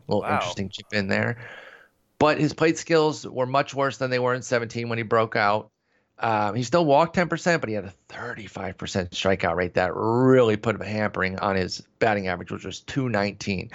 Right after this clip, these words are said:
Speaker 1: So two nineteen, three oh six, four seventy-eight. You love the power. The raw power's still there. Eric Thames can at least jump into the outfield a bit too, but they're, they're locked and loaded. Like, that, it's gonna be Braun, Yelich,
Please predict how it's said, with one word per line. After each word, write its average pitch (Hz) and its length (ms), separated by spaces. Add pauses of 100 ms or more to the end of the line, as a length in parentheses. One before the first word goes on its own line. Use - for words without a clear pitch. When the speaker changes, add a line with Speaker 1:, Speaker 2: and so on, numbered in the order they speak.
(240)
Speaker 1:
So 117 120
two 151 120
nineteen, 147 420
three 127 180
oh 120 80
six, 117 340
four 113 240
seventy-eight. 104 580 (280)
You 110 100
love 123 260
the 175 80
power. 147 480 (280)
The 101 80
raw 117 180
power's 135 360
still 135 280
there. 120 500 (1080)
Eric 160 240
Thames 156 220
can 139 140
at 123 100
least 147 320
jump 156 200
into 139 180
the 113 120
outfield 147 440
a - 20
bit 113 240
too, 175 220
but - 260
they're, 139 540
they're 127 260
locked 139 400
and 107 160
loaded. 135 420
Like, 104 200
that, 131 200 (800)
it's 147 160
gonna 147 220
be 117 280 (120)
Braun, 135 600
Yelich, 131 560